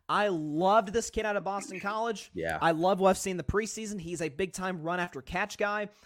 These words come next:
Speaker 1: I think it was, it was either you or Barry in the draft show, uh, that mentioned, they s-, they s-, said, like, he runs angry. Uh, you know, he's tough to tackle. He's obviously,
Speaker 2: Yeah.
Speaker 1: you know, got electric speed. Uh, you know, and, and he's, he's exactly the type of guy that Lamar Jackson needs,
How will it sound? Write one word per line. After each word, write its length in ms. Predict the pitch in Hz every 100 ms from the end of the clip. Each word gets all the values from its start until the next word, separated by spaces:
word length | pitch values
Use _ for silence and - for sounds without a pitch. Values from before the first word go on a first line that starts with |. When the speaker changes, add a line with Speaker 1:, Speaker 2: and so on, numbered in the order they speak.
| -
Speaker 1:
I 60 |
think 120 | 196 196
it 60 |
was, 140 | 202 -
it 160 | 202
was 100 | 196
either 220 | 254 285
you 340 | 226 175 220 233
or 180 | 185 160
Barry 440 | 143 185 190 180
in 80 | 160
the 80 | 143
draft 320 | 156 170 170
show, 380 | - 180 175 170 - - -
uh, 160 | 147
that 180 | 143 147
mentioned, 340 | 160 170 170 160
they 60 |
s-, 140 | 165 -
they 100 | 170
s-, 220 | - -
said, 300 | - - 208
like, 100 | 170
he 140 | 190
runs 340 | 170 170 202 -
angry. 420 | 160 165 117 78 - - -
Uh, 80 | 147
you 100 | 151
know, 80 | 156
he's 160 | 139 -
tough 180 | 208
to 80 | 214
tackle. 560 | 185 202 196 202 190 147
He's 160 | 156 170
obviously, 300 | 185 - 151
Speaker 2:
Yeah. 60 |
Speaker 1:
you 140 | 143 143
know, 20 |
got 200 | 147 151
electric 380 | 143 175 - -
speed. 420 | - 185 180 156 - - -
Uh, 160 | 147 143
you 100 | 156
know, 180 | 151
and, 160 | 165 180
and 100 | 170
he's, 260 | 190 240 -
he's 160 | - 226
exactly 400 | 180 220 254 233
the 60 |
type 160 | 226 220
of 80 | 196
guy 160 | 214
that 120 | 185 170
Lamar 280 | 165 170
Jackson 360 | 170 175 160 165
needs, 360 | 180 190 131